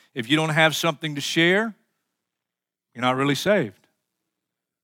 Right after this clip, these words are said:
If you're really saved, you have something to share. You have the gospel of peace, and you're willing and ready to share with others the message of salvation because God saved you,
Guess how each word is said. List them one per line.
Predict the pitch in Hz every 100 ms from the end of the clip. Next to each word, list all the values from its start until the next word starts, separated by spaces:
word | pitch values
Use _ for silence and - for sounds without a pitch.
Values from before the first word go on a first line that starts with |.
| _ _ _ _ _ _ _ _ -
If | 131
you're | 147
really | 147 151
saved, | 143 151 151 180
you | 156
have | 139 139
something | - 139 151 151
to |
share. | 143 190
You | 147 123
have | 120 120
the |
gospel | 131 131 135 - 165
of | 147
peace, | 202 185 - - -
and | 135
you're | 139
willing | 135 147 160 185 208
and | 165
ready | 147 147 170
to | 160
share | - 165 165
with | 165 160 -
others | 196 240 156 135 147 - _ _ _
the | 139
message | 139 156 180 - 208 165 - -
of | 147
salvation | - 156 151 147 180 180 - 135 131 _
because | - 139 143 120
God | 151 165
saved | - 185 170 151
you, | 156 202 165